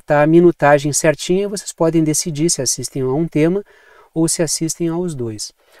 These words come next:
O segundo tema trata da questão do Indo-Pacífico e é um tema bastante interessante também.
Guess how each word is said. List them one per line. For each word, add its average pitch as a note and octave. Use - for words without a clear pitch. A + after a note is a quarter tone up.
O D3+
segundo F3
tema F#3
trata E3+
da E3+
questão D#3
do D3+
Indo-Pacífico E3+
e F3+
é E3
um E3
tema D#3
bastante D#3+
interessante E3
também. C#3